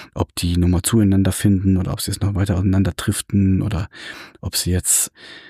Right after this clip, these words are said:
sich noch weiter separieren, ob diese Gläubigen vielleicht noch irgendwann zu den, zu den, also zum Beispiel zu, zu Loken und zu, zu Torkadon vielleicht noch irgendwie hin diffundieren oder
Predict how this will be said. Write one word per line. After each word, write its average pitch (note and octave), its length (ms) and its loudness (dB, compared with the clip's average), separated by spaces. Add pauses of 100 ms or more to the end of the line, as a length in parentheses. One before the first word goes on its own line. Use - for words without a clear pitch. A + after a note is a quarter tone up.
(120)
sich F#2 220 -2
noch F#2+ 220 0
weiter G2+ 300 2
separieren, G#2+ 640 2
ob - 100 -6
diese F2 200 0
Gläubigen A2 640 4
vielleicht G2 320 0
noch G2+ 120 0
irgendwann F#2+ 520 2
zu - 160 -2
den, F2+ 320 0 (920)
zu - 280 0
den, F2+ 680 2 (800)
also F#2 200 -4
zum G2 160 -2
Beispiel F#2+ 160 -6
zu, - 160 -6
zu F#2+ 180 -2
Loken G#2+ 560 2
und F#2+ 320 2
zu, F2+ 240 -2
zu - 200 -6
Torkadon A2 840 0
vielleicht G#2 300 -2
noch F2+ 80 0
irgendwie G#2 300 -2
hin G#2+ 260 2
diffundieren G2 720 0
oder F2+ 240 -2